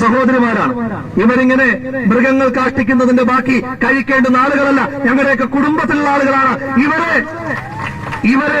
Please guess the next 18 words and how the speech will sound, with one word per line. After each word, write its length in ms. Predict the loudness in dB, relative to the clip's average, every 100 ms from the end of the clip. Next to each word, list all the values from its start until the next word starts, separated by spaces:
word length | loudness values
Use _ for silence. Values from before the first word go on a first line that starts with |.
| 0
തെരുവിൽ 300 | 0 2 0 -2 -4 -6 -4
പറഞ്ഞു 300 | -2 0 2 2
വിട്ടിട്ട് 360 | 0 0 -2 -2 -6 -4 0
ഞങ്ങളെല്ലാം 440 | 0 2 2 2 2
വീട്ടിലിരിക്കുവാനോ 840 | 2 0 2 2 0 0 2 0 -2 -6 -2 0
ഞങ്ങളെല്ലാം 420 | 2 2 2 2
അധികാരത്തിന്റെ 720 | 2 0 0 -2 -2 0 2 0 -2 -8 -8 -10 -10 -14 -2 0
ഇടനാഴികളിൽ 600 | 2 2 2 2 2 2
ഇരിക്കുവാനോ 420 | 0 0 2 2 2
ആഗ്രഹിക്കുന്നില്ല. 640 | 2 2 2 2 2 4 2 0 -4 -2 0
ഞങ്ങൾ 360 | 2 0 -2 -2 0
തെരുവിലേക്ക് 520 | 0 2 0 0 0
വരികയാണ് 480 | 0 2 0 2 2 2
എന്ന് 180 | 2 2 0 -4 -2 0
ഈ 20 | 2 0
സർക്കാരിനെ 420 | 0 -2 0 2 2
ഓർമ്മപ്പെടുത്തുവാൻ 580 | 2 0 0 0 0 2 0
ആഗ്രഹിക്കുന്നു. 500 | 0 0 2 2